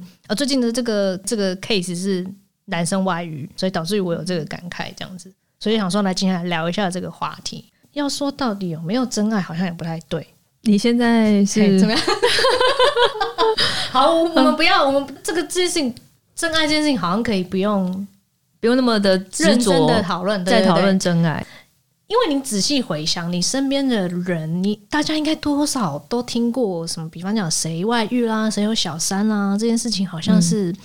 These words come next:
Speaker 1: 大家都会，
Speaker 2: 嗯。
Speaker 1: 身边的人一定都会发生过的事情，
Speaker 2: 嗯哼。
Speaker 1: 对吧？
Speaker 2: 对啊，我身边就两个啊，一个，就两个是小三的角色，然后有一个是后来受不了了，就，就离开了，然后现在有稳定的男朋友。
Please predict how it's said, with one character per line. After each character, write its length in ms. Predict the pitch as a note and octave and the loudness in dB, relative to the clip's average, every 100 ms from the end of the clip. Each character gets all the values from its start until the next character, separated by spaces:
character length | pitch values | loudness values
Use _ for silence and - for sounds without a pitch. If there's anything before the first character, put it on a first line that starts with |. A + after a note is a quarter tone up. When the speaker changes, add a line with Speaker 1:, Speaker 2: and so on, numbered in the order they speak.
| - - _ | -20 -20 _
Speaker 1:
大 240 | D4 C4 | -4 -2
家 300 | B3+ B3 B3 | -2 0 0
都 260 | B3 B3 B3 | 0 0 0
会， 580 | B3 C#4 A3+ E3 E3 A3+ _ | -2 -4 -4 -4 -6 -10 _
Speaker 2:
嗯。 60 | _ | _
Speaker 1:
身 280 | - - C#4+ | -6 -2 0
边 160 | D4 C4+ | 2 0
的 100 | G3 | 0
人 260 | F3+ D#3+ | 0 -2
一 80 | D#3+ | 0
定 220 | A3+ A#3 | 0 0
都 160 | G3+ G3 | 0 -2
会 160 | F#3+ | -2
发 240 | E3 E3+ E3 | -2 -2 -2
生 220 | F3 D#3+ | -2 -2
过 200 | F3+ - | -4 -6
的 100 | - G3 - _ _ - | -10 -14 -16 _ _ 2
事 220 | F#3+ F#3 | 4 6
情， 260 | G3+ G3+ G3 | 6 6 6
Speaker 2:
嗯 20 | |
哼。 80 | F#3+ | 2
Speaker 1:
对 140 | G3 | -4
吧？ 220 | - - - - | -6 -10 -12 -2
Speaker 2:
对 160 | A#3 | 2
啊， 80 | G#3 | 4
我 140 | F#3 F#3 | 4 4
身 180 | A3+ | 4
边 140 | A3+ A3 | 4 4
就 120 | G#3+ | 4
两 200 | F3 D3 | 2 -2
个 140 | D3 C#3+ | -2 0
啊， 100 | D3+ | 2
一 80 | |
个， 280 | F3 F#3+ F3+ - _ | 4 4 4 0 _
就 120 | - B3 | -2 2
两 180 | F#3 | 4
个 100 | F3+ | 4
是 300 | F3 G#3+ F#3+ | 4 4 4
小 200 | F3 D3 D3+ | 4 2 2
三 160 | F3 | 4
的 80 | D#3+ | 4
角 180 | D3+ - | 2 -2
色， 240 | - D3+ | 0 0
然 140 | C3+ E3 | 2 4
后 160 | F#3 | 4
有 140 | F3 D3+ | 4 4
一 100 | D3+ | 0
个 260 | - F#3+ F#3 | 2 2 2
是 320 | G3+ F#3+ F#3 - - - _ | 2 2 2 -2 -20 -20 _
后 140 | - A3 | 0 2
来 100 | F#3 | 4
受 160 | G3+ | 2
不 100 | F#3+ | 2
了 180 | F3 D3 | 2 2
了， 80 | D3 | 2
就， 320 | F3+ F3 E3 - | 4 4 2 0
就 120 | - | 0
离 120 | F#3 E3 | 2 2
开 220 | F3 E3+ | 2 4
了， 160 | D3+ | 4
然 120 | D3+ D3+ | 2 2
后 140 | E3 | 4
现 140 | F3 F3 | 4 4
在 60 | |
有 80 | E3+ | 4
稳 140 | D3+ D#3 | 4 4
定 160 | E3 | 4
的 100 | D#3+ | 4
男 160 | D3+ C#3+ | 4 2
朋 180 | D3+ D3+ | 4 4
友。 160 | D3+ | 2